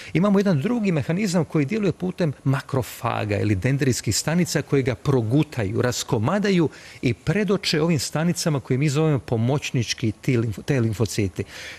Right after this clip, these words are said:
Ti limfociti imaju golem ulogu ili luče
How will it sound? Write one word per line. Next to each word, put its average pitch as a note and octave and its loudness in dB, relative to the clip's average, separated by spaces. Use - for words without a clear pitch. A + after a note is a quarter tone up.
Ti A#3 4
limfociti G3+ 0
imaju E3+ 2
golem D#3 2
ulogu D3 2
ili A#2 2
luče C3+ 0